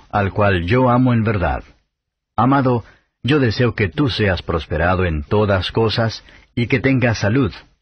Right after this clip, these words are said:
así como tu alma está en prosperidad. Ciertamente me gocé mucho cuando vinieron los hermanos y dieron testimonio de tu verdad, así como tú andas en la verdad.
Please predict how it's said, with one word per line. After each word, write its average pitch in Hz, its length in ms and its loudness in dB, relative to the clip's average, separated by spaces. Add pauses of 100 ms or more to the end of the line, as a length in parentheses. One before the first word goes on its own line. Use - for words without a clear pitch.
(120)
así 82 280 -4
como 82 260 -4
tu 76 180 -2
alma 113 300 2
está 95 200 -2
en 101 120 0
prosperidad. 107 640 -2 (840)
Ciertamente 104 640 0
me 95 140 0
gocé 95 360 0
mucho 120 440 0
cuando 82 280 -2
vinieron 101 440 0
los 92 180 -2
hermanos 101 600 0
y 87 100 -4
dieron 95 380 0
testimonio 98 720 -2
de 92 120 -2
tu 107 140 -2
verdad, 98 480 0 (420)
así 123 300 -2
como 120 280 0
tú 147 180 0
andas 131 360 0
en 113 140 2
la 107 100 2
verdad. 78 420 -2